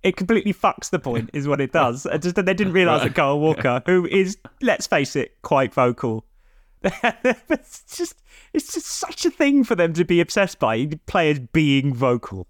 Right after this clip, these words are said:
Speaker 1: Oh dear. Great stuff. Well, you, you two have been perfectly vocal on the very first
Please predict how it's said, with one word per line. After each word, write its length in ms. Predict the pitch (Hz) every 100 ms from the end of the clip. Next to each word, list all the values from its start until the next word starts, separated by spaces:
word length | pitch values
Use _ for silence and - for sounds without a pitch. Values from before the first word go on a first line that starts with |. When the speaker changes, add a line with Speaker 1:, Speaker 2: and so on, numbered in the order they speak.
| _ _ _ -
Speaker 1:
Oh 280 | 151 131 120
dear. 340 | - 110 117 117 _ -
Great 200 | 170 165
stuff. 460 | - 170 170 _ _
Well, 180 | 170 165
you, 160 | 175 202
you 180 | 208 214
two 120 | 156
have 80 | 127
been 280 | 135 127 - _ _ _ _ _
perfectly 440 | - 143 123 104
vocal 520 | 104 107 104 104 101 - - - - _ - -
on 100 | 117
the 60 |
very 180 | 113 110
first 440 | - 110 110 -